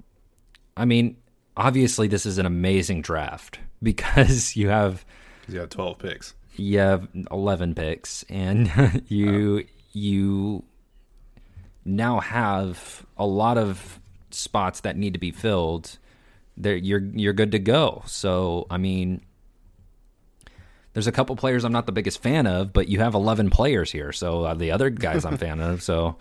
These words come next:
Speaker 1: I mean, in theory, this is an A. This is an A, but I, it's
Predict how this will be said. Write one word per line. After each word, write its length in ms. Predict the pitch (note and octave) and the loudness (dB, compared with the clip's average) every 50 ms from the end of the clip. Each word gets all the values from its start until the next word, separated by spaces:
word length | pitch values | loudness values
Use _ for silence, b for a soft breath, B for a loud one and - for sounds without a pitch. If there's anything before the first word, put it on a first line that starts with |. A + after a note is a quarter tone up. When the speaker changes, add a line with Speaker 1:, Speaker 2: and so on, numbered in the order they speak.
| B B B B B B B _ | B B B B B B B _
Speaker 1:
I 60 | - | -2
mean, 360 | G2 F#2+ F#2+ F#2+ F#2+ F2 - - - | 2 2 4 4 2 0 -2 -4 -2
in 220 | G#2+ G#2 G2 F#2 | 0 0 0 0
theory, 400 | - - A2 A#2 D3 E3 D#3 C3 | 0 2 4 6 6 6 6 6
this 180 | G#2+ G#2 F2+ - | 4 2 2 0
is 120 | F#2+ F2 | -2 -2
an 100 | F#2 E2+ | -2 0
A. 160 | F2 F2 F2 - - - _ | 0 -2 -4 -6 -10 -14 _
This 440 | - F#2 F2+ - F#2 G2 F#2+ F2+ - | -6 -6 -6 -4 -2 -2 -2 -2 -2
is 100 | F#2 E2+ | 0 0
an 120 | F#2 E2 | 0 0
A, 300 | D#2+ E2 D#2+ F2 G2+ G2 - - - | 0 0 0 0 -2 -4 -6 -12 -14
but 460 | - F2 F#2+ F#2 F2+ F2+ F2+ - - _ _ _ _ _ _ _ _ _ - - | -6 -2 0 2 2 2 0 -2 -6 _ _ _ _ _ _ _ _ _ -14 -10
I, 160 | F#2 E2+ E2+ F2 | -10 -8 -6 -8
it's 480 | F2 D#2+ - - _ - - - - | -8 -10 -12 -18 _ -20 -20 -20 -20